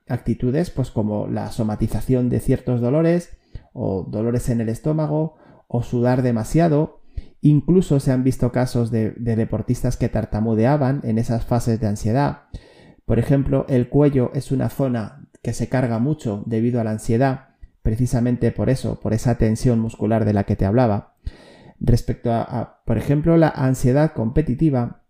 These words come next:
eh, decirte que el sentimiento de, de amenaza en esta etapa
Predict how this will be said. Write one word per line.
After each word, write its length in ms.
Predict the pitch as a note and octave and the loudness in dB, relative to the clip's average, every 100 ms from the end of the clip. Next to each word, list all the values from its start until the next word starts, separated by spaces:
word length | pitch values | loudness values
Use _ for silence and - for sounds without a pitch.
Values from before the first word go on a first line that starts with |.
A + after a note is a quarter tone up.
| _ | _
eh, 200 | - A#2+ - | -12 -10 0
decirte 640 | A#2 C3 D3+ - D3+ D3+ | 2 4 4 4 2 2
que 400 | B2+ A#2 G#2+ A#2 | 2 2 2 0
el 120 | A2 | 0
sentimiento 720 | A2+ A#2 A#2 A#2 C#3 D3+ E3 | 0 0 0 0 0 0 0
de, 200 | D3 C#3 | 0 -2
de 120 | C3 | -2
amenaza 640 | B2 B2 C3+ E3 D3+ F3 - _ _ - | -2 0 0 0 0 -2 -6 _ _ -6
en 180 | A#2 | -2
esta 240 | C3+ C#3 B2+ | 0 0 0
etapa 540 | B2 D3 - D#3 - | 0 -2 0 -4 -6